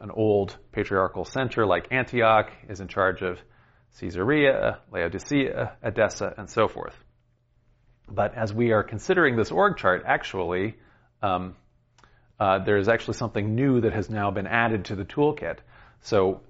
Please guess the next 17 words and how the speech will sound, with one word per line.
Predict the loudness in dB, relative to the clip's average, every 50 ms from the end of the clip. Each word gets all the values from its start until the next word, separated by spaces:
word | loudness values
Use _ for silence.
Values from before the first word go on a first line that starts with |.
| -20 -20 -20 -20 -20 -20 -18 -16 -14
it's | -12 -4 -2
not | 0 0 0 0
just | -4 -4 -4 -6
the | -10
first | -4 0 2 2 2 0 -2 -4
general | -2 -2 -2 0 -2 -4 -4
council, | -4 -4 -4 -2 -2 -2 -4 -4 -2
the | -2 -4 -6
Council | -6 -6 -8 -6 -6 -6 -8 -8
of | -8
Nicaea. | -8 -8 -8 -8 -8 -4 0 2 2 2 2 0 -4 -12 -20 -20 -20 _ _
Seven | -12 0 4 6 6 6 6 4 2 2 2
general | 0 0 0 0 -2 -4
councils | -4 -6 -8 -6 -4 -4 -6 -4 -6
of | -8 -10
the | -10
church, | -10 -6 -2 -2 -2 -2 -2 -6 -12 -14